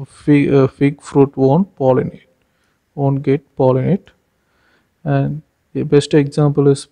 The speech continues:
Blastopaga senens. Next family, Gavanidae ensign wasp. Here petiole is long and abrupt. Here gaster is short, compressed and attached to propodium. See the picture,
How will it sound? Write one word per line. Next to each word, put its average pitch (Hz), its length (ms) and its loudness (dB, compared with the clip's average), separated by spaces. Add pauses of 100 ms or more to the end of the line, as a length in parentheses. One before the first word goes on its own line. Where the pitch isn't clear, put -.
Blastopaga 131 920 -2 (480)
senens. - 920 0 (1200)
Next 151 280 -2
family, 143 480 0 (120)
Gavanidae 147 800 0
ensign 131 560 -4
wasp. 143 420 0 (760)
Here 170 140 2
petiole 175 400 4
is 165 280 -2
long 143 400 0
and 135 300 -4 (220)
abrupt. - 580 -4 (880)
Here 170 140 4
gaster 151 520 -2
is 156 80 -6
short, - 600 -6
compressed 131 520 -8
and 135 100 -8
attached 131 460 -6
to 170 100 -6
propodium. 143 800 -2
See - 160 -16
the 135 120 -14
picture, 170 560 -6